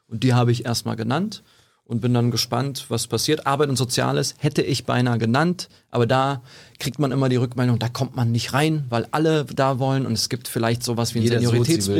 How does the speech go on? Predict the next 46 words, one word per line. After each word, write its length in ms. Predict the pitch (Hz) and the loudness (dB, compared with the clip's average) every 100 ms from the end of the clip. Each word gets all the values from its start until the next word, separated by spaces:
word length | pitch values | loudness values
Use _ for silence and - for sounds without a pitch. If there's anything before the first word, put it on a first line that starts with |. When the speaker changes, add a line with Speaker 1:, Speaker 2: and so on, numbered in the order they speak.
| 95 | 0
Speaker 1:
Senioritätsprinzip. 140 | 92 | -2
Speaker 2:
rein, 80 | 92 | -4
oder? 480 | 87 92 107 - - | -6 -8 -10 -8 0
Speaker 1:
So, 160 | 131 | 0
das 180 | 117 - | 4 2
ist 120 | 104 | 4
halt 280 | 143 123 - - | 2 0 -6 -6
vielleicht, 320 | 120 127 - - - | -2 -2 -2 -14 -8
ja, 240 | 127 113 107 | -2 -2 -2
das 160 | 110 117 | -6 -4
ist 140 | 120 | -4
ein 20 | 135 | -4
bisschen 240 | 123 127 | -2 -2
schwieriger, 340 | - 160 165 | 2 2 2
deshalb 300 | 131 120 123 | 0 0 0
habe 140 | 131 139 | 0 0
ich 60 | |
es 40 | 120 | 0
jetzt 140 | 131 | -2
erstmal 300 | 127 127 127 | -2 0 2
nicht 180 | 120 120 | 2 2
genannt, 360 | 117 127 175 - | 2 2 2 2
aber 240 | 120 113 | 2 2
werde 240 | 123 135 135 | 2 2 2
morgens 340 | 117 127 127 | 2 2 0
bis 140 | 123 | -2
abends 300 | - 107 123 123 | 0 2 2 2
in 60 | |
meinem 280 | 110 104 107 | 2 2 0
Wahlkreis 400 | 104 110 117 120 | -2 -2 -2 0
Arbeit 200 | 117 120 | 0 0
und 40 | 123 | 0
Soziales 420 | 123 185 185 - | 0 0 2 0
machen. 220 | 87 - - | -6 -8 -10
Natürlich. 400 | 110 123 98 92 | -4 -2 -2 -6
Speaker 2:
Katrin, 160 | - - _ _ _ | -6 -12 _ _ _
welchen 260 | 104 107 85 | -2 -2 0
Ausschuss? 480 | 98 101 - - _ _ _ _ _ _ _ | -2 -4 -6 -8 _ _ _ _ _ _ _
Wenn 140 | - 107 | -4 -2
du 200 | - - | 0 0
aussuchen 380 | 113 147 147 131 | 0 2 0 2
kannst, 260 | 123 120 120 | 2 2 2
wo 160 | 110 | 0
wirst 200 | 98 98 | 0 -2
du 40 | 95 | -2
rein? 200 | 95 | -2